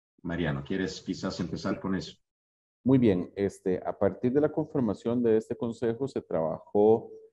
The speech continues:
Speaker 2: en siete mesas sectoriales para lo que es la competitividad,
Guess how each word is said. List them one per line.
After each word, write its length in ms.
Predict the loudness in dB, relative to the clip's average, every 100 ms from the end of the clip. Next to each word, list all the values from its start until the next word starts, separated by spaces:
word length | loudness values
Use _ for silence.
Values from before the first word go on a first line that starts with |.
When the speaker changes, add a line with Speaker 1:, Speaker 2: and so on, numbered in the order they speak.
| _ _
Speaker 2:
en 440 | 0 0 0 -4 -8
siete 480 | -4 -2 0 -2
mesas 400 | -4 -4 -6 -8
sectoriales 840 | -8 -6 -6 -2 0 0 0 -4 _
para 220 | -4 -4
lo 180 | -4 -6
que 200 | -4 -2
es 60 |
la 120 | 0 -2
competitividad, 880 | -4 -4 -6 -8 -12 -6 0 0